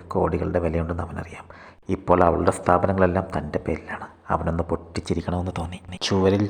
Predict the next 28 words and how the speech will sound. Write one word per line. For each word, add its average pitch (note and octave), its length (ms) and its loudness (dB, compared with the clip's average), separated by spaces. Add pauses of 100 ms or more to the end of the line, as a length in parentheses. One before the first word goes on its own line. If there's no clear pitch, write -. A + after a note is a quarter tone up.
ചിരിച്ചുകൊണ്ടിരിക്കുന്ന G2+ 720 2
തൻ്റെ G2+ 220 0
സുഹൃത്തിൻ്റെ F#2+ 480 -2
ഫോട്ടോയിലേക്ക് E2+ 580 -2
നോക്കി F2 180 -4
നന്ദൻ E2+ 320 -4
പറഞ്ഞു, - 280 -8 (400)
"സ്നേഹിക്കാൻ G2 560 2
അറിയാത്ത G2 280 4
മണ്ടൻ. E2+ 400 -4 (280)
കുറച്ച് - 340 0
സ്നേഹം F#2 360 -2
കൊടുത്തിരുന്നെങ്കിൽ F#2+ 560 0 (160)
നിന്റെ F2 240 -4
മക്കൾക്ക് F2+ 380 -4
ഈ F#2+ 80 0
ഗതി F#2+ 160 -2
വരുമായിരുന്നോ?" F2+ 580 -2 (500)
കോടീശ്വരനായരുടെ D#2+ 840 -4
ലഹരി D#2+ 300 -4
അവൻ്റെ D#2+ 240 -4
കണ്ണുകളിലുണ്ടായിരുന്നു. D#2+ 840 -8 (560)
അവൻ F2 260 2
അഞ്ജുവിനെ F#2 420 0
കീഴടക്കുമ്പോൾ F#2 680 0
അഭിരാമി E2+ 420 -4
സ്വപ്നം F2 380 -6
കണ്ടുറങ്ങുകയായിരുന്നു. E2 840 -6